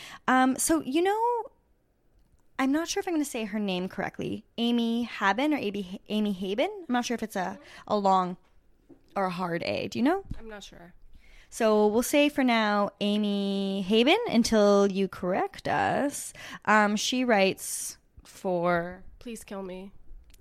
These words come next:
Speaker 1: Right. And so I follow her a lot, and she's doing a lot of cool things. And this is what she wrote about them. She wrote an article about, um, the, about these girls. She says, "Lori Maddox was a fourteen-year-old model when Jimmy Page noticed her pictures and asked his tour manager to bring her to his show.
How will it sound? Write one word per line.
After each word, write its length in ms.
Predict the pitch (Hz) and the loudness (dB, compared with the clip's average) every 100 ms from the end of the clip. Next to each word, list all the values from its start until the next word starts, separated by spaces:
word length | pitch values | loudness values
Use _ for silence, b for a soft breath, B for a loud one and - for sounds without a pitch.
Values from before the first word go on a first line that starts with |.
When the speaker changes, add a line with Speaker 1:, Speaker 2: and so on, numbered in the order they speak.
| 480 | -2
Speaker 1:
Right. 160 | - - _ B B B - | -2 -4 _ B B B -2
And 160 | 233 240 | 0 4
so 320 | 254 226 214 | 6 8 6
I 60 | |
follow 260 | 240 302 311 | 4 4 4
her 200 | 214 240 | 4 4
a 100 | 240 | 4
lot, 360 | 240 240 240 226 | 4 4 4 2
and 140 | 202 | 0
she's 140 | 247 | -2
doing 200 | 240 240 | -2 -2
a 40 | 233 | 0
lot 140 | 220 | -2
of 100 | 226 | -2
cool 120 | 247 | -2
things. 300 | 240 220 226 | -2 0 -2
And 120 | 220 214 | 0 -2
this 140 | 240 | -2
is 160 | 311 285 | 0 0
what 140 | 254 | 0
she 320 | - 240 226 | -2 0 2
wrote 400 | 196 175 170 - - | 6 6 6 4 -2
about 600 | - 160 160 151 - - | 0 0 0 -4 -8 -12
them. 360 | 165 165 - 180 | -4 -2 -2 -2
She 200 | 170 214 | -2 2
wrote 160 | 208 202 | 4 4
an 80 | |
article 520 | 185 170 175 175 156 - | 4 2 0 -2 0 -2
about, 480 | 160 160 147 - - - | -2 0 -2 -6 -8 -4
um, 460 | 127 76 90 - - 190 | -4 -4 -8 -10 -12 -12
the, 240 | - 101 - | -6 -6 -4
about 220 | 151 147 | -4 -4
these 180 | - - | -6 -8
girls. 460 | - - - - B B B | -8 -8 -6 -8 B B B
She 100 | - | -8
says, 220 | - 180 220 | -2 0 4
"Lori 200 | 277 339 | 4 6
Maddox 460 | 240 208 208 - | 6 4 2 -2
was 140 | 180 - | -6 -4
a 40 | |
fourteen-year-old 640 | - 254 - 302 269 233 | 0 0 2 2 4 4
model 320 | 214 170 165 165 | 2 2 2 0
when 200 | 156 165 | -2 -4
Jimmy 240 | 190 240 | 0 0
Page 300 | 226 208 196 | 2 0 0
noticed 300 | 180 170 - | -2 -2 -2
her 80 | 226 | -4
pictures 420 | - - 165 165 | -4 -4 -4 -4
and 100 | - | -4
asked 420 | 160 190 - - | -2 -2 -6 -8
his 160 | 185 214 | -4 -2
tour 220 | - 233 | 0 0
manager 480 | 208 160 165 160 170 | 0 0 -2 0 0
to 140 | - | -2
bring 180 | 175 160 | -6 -4
her 120 | 170 | -4
to 160 | 170 170 | -4 -4
his 120 | 160 | -2
show. 320 | - - - | -2 -4 -6